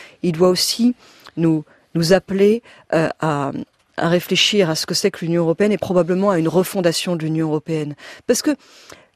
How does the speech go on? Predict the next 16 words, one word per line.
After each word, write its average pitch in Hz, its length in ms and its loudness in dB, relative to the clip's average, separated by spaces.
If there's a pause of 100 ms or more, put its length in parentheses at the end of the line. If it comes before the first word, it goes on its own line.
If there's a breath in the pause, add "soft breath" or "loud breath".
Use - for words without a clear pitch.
(760 loud breath)
l'Union 285 220 6
européenne, 196 360 2
ça - 140 -6
doit 165 160 0
être - 160 -6
un 151 60 0
espace 175 420 -2
de 147 80 -6
solidarité, 170 760 0
je 160 120 -2
le 151 60 -4
disais, 165 240 0
mais 170 80 0
aussi 156 220 -4
de 170 60 2
responsabilité, 175 960 -2